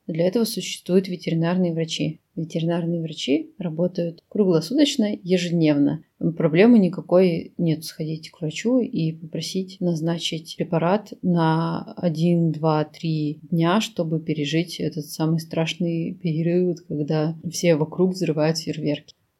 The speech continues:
А важно в этот момент, когда собака боится, вести собаку на надежном ошейнике или шлейке и на поводке.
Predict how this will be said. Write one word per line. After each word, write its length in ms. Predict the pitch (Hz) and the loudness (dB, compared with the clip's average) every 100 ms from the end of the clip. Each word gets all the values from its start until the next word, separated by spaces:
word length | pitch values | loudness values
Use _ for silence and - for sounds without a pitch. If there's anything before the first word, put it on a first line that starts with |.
| _ _ | _ _
А 560 | 175 170 170 175 180 175 | -2 0 0 -2 -2 -4
важно 760 | 156 156 170 185 214 208 208 180 | -2 2 2 6 6 6 4 2
в 60 | |
этот 240 | 175 170 165 | 2 0 0
момент, 640 | 170 160 165 220 226 - _ | 2 4 2 0 -2 -10 _
когда 220 | 170 165 | -2 -2
собака 400 | 160 - 160 156 | -2 -4 -6 -2
боится, 840 | 156 151 180 - 175 170 165 175 - _ _ _ 185 | -2 -2 -4 -2 0 0 -2 -6 -10 _ _ _ 2
вести 340 | 165 - - | 2 0 -4
собаку 480 | 180 156 160 160 - | -4 -2 -2 -2 0
на 340 | 165 156 151 156 | 4 4 2 2
надежном 560 | 196 170 170 160 160 | 4 6 4 4 2
ошейнике 580 | 151 - 170 156 151 156 | 0 0 2 4 2 -2
или 120 | 151 143 | -4 -2
шлейке 500 | - 165 220 - 196 | 0 2 2 0 -6
и 220 | - 175 | -2 0
на 100 | 175 | 0
поводке. 600 | 160 156 156 - 156 | 0 -2 -4 -6 -6